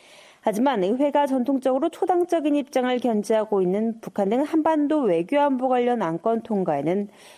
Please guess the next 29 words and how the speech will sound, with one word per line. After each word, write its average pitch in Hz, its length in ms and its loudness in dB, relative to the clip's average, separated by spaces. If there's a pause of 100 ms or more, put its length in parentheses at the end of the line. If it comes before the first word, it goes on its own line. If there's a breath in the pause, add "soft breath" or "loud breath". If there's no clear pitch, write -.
이번 247 240 0
선거 311 380 0
결과가 262 480 0
미치는 226 420 -2
영향이 233 460 -2
그리 254 260 -2
크지 269 320 -2
않을 214 320 0
것으로 208 320 -4
보입니다. 135 680 -8 (600 soft breath)
트럼프 311 260 0
행정부 277 360 0
후반기 220 560 0
상원은 277 520 0
공화당이, 226 720 -2 (320 soft breath)
하원은 214 440 0
민주당이 254 600 0
다수당을 269 680 -2
차지했던 220 800 -2
백십육 254 600 -4
대 240 100 2
회기 226 400 0
의회에 202 440 0
발의된 196 440 0
한반도 285 600 0
외교안보 240 840 0
관련 226 380 0
법안과 208 560 0
결의안 175 480 0